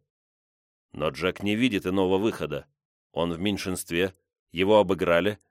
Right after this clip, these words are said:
народ Роузвотера его ненавидит, и он уже согласился на капитуляцию, в принципе. А если это не просто воображение? Какой-нибудь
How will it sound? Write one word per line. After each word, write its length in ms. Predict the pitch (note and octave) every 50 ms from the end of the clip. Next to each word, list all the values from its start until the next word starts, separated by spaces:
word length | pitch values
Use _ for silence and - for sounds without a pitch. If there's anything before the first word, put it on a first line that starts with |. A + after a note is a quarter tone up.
| _ _ _ _ _ _
народ 380 | - E2+ F#2+ G#2 B2+ B2+ -
Роузвотера 720 | A2+ A#2 C3 - A#2 - G2 G#2 A#2 B2+ - C3+ B2 A2+
его 280 | A2+ G#2+ A2+ G#2+ A2+ A2
ненавидит, 720 | A2 A#2 A#2 B2+ C3 C3 C3 A2 D#2 D#2 D2+ - - - _ _ _ _ _ _ _ _ _ _ _
и 120 | - -
он 180 | F2+ F#2+ A2 A#2+
уже 160 | B2 A#2 C3
согласился 720 | B2+ - B2+ G#2+ A2 G#2 F#2+ - - G2 G2+ G#2 - A2+ G#2
на 80 | G2
капитуляцию, 800 | - A2 - - A2+ - C3+ B2 G2+ F2+ - - - C#2+ C#2 - - _
в 140 | _ - _
принципе. 560 | - C3 C#3 A2+ F2+ - - - D2+ C2+ - - _ _ _ _ _ _ _ _ _ _ _ _ _ _ _ _ _ _ _ _ _ _ _
А 80 | - D#2+
если 420 | E2 D#2 D#2 D#2 - - - F2
это 180 | F2 F2 - F#2+
не 120 | G#2 A#2+
просто 360 | - - B2+ G#2 - - -
воображение? 840 | D#2+ E2 D#2+ E2 D2+ - G2+ F#2+ F2 F2+ E2 D2 D2 C#2+ C2+ - - _ _ _ _ _ _ _ _ _ _
Какой-нибудь 720 | _ - - - - B2 C#3 C3+ C3+ B2+ A#2+ B2 A#2+ -